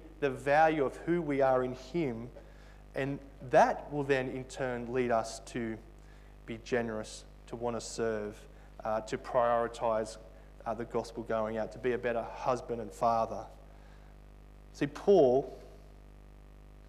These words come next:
he counts all as lost, the surpassing worth of knowing Christ. He just is so, it's like he's found the pearl of great treasure. He's seen how p-,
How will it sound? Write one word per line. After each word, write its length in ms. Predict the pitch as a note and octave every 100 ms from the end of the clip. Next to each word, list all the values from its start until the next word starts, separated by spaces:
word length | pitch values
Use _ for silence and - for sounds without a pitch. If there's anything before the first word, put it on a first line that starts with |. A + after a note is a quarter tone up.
| - - -
he 340 | - E3+ E3+ - - - -
counts 340 | - D3 C#3 - -
all 420 | - F3 F#3 F3 C3+
as 220 | C3+ B2+
lost, 360 | C3+ B2 -
the 60 | B2+
surpassing 840 | - B2+ - C3+ C3+ - C#3 B2 - B2
worth 420 | B2 A#2 A2 -
of 160 | A2+
knowing 300 | A2+ A2 G#2+
Christ. 480 | G#2 A2 G#2 G#2+ - - - - - - - - -
He 120 | D#3
just 220 | D#3+ E3+
is 140 | D#3+ -
so, 560 | - E3 D#3+ D#3 D3+ -
it's 180 | D3 D#3
like 140 | E3+
he's 160 | E3+ D#3+
found 360 | - D3 D3 C#3
the 60 |
pearl 520 | B2 - C#3 C#3+ C#3
of 120 | B2 -
great 260 | B2 A#2+
treasure. 540 | - - B2 A#2 G#2 - - - - -
He's 160 | - D3
seen 400 | - E3 E3 F3
how 260 | D#3 C#3+ B2+
p-, 220 | -